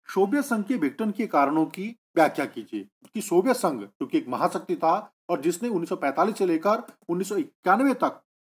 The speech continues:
सोवियत, अ, अमेरिका को टक्कर दी थी, अचानक उसका विघटन उन्नीस सौ इक्यानवे में किन कारणों से हो गया? पहला है,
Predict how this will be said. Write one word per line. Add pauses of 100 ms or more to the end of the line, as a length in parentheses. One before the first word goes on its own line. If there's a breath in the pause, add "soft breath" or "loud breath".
सोवियत, (100)
अ,
अमेरिका
को
टक्कर
दी
थी, (260)
अचानक
उसका
विघटन (140)
उन्नीस
सौ
इक्यानवे
में (380)
किन
कारणों
से (480)
हो
गया?
पहला
है,